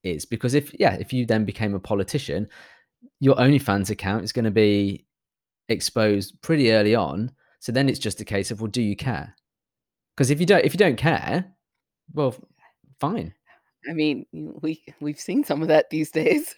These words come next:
Speaker 1: Oh, yeah.
Speaker 2: <laughs> I, I don't know. It, it, I, this, I think the thing that we're calling the social media ex-, you know, experiment,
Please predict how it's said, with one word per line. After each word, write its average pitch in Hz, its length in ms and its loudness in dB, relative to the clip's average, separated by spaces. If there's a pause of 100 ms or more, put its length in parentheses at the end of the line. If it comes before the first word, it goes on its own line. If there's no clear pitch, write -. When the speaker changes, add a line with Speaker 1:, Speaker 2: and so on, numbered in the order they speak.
(140)
Speaker 1:
Oh, 170 100 6
yeah. 151 500 2 (160)
Speaker 2:
<laughs> - 240 2 (960)
I, - 300 0
I - 20 8
don't 311 180 4
know. 349 200 2
It, 220 240 4
it, 226 300 0
I, 196 360 0
this, 208 380 -6 (440)
I 220 480 2
think 302 220 -6 (180)
the 226 240 -6
thing 254 260 -2
that 226 120 0
we're 196 160 -4
calling 190 440 0
the 170 80 -6
social 190 440 -4
media 165 600 -2
ex-, 151 300 -6
you 151 260 -8
know, 143 100 -2
experiment, 160 800 -6